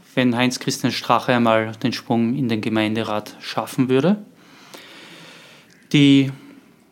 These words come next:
wenn die Ö V, äh, Ö V P über zwanzig Prozent kommen würde, deutlich über zwanzig Prozent, würde es mir, wäre es eine Überraschung für mich, weil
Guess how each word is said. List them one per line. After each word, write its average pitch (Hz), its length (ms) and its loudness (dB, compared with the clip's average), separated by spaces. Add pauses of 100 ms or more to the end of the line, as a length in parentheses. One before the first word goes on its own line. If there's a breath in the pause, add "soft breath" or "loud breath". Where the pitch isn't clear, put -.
(220)
wenn 135 160 2
die 139 160 6
Ö 143 240 0
V, 135 280 -2
äh, 123 560 -2
Ö 180 40 -2
V 143 160 -2
P 147 420 2
über 147 320 0
zwanzig 139 460 -2
Prozent 143 500 -2
kommen 120 240 -2
würde, 117 180 2
deutlich 131 460 0
über 120 180 -2
zwanzig 117 380 -4
Prozent, 131 560 -4 (380 loud breath)
würde 147 220 2
es - 180 -2
mir, 139 460 4 (560)
wäre 139 140 2
es 131 140 -2
eine 139 180 6
Überraschung 123 520 0
für 127 120 -6
mich, 139 300 2
weil 131 240 -2